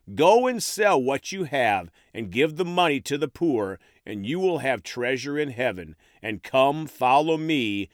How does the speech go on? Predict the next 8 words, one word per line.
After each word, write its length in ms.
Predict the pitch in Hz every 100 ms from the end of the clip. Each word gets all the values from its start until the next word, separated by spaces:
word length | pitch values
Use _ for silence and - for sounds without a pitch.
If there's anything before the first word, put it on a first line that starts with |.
| _ -
becoming 520 | 104 - 131 135 123
my 280 | 113 117 151
disciple, 760 | 170 - 180 147 - 98 82 - _ _
believing 600 | 107 127 151 185 196 175
and 140 | 117 -
trusting 560 | - 175 - 185 185
in 180 | 185 180
me, 400 | 151 110 107 101